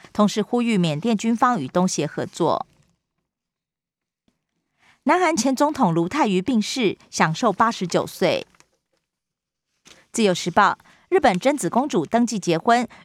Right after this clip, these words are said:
与丈夫则是暂时分居。贞子会暂时住在东京，取得签证再前往美国。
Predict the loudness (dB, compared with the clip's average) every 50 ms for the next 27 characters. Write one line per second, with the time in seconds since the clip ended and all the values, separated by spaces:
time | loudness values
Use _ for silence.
0 | _ -4 -4 -2 0 2 2 2 2 0 -4 -4 -2 -2 -2 -2 -2 -4 -4 0
1 | 0 0 0 -2 -4 -6 -4 -2 0 0 0 -2 -2 -2 -2 -2 -4 _ _ _
2 | _ _ _ _ _ -20 _ 0 0 2 2 2 0 0 0 0 0 0 2 2
3 | 2 2 -2 -4 -6 -4 -2 0 0 0 2 2 0 0 0 0 0 0 0 -2
4 | -4 -6 -6 -4 -2 -2 0 0 0 0 0 -2 -2 0 2 0 0 2 2 0
5 | 0 0 0 0 0 2 2 0 0 -2 -4 -4 -2 -2 0 0 0 0 -2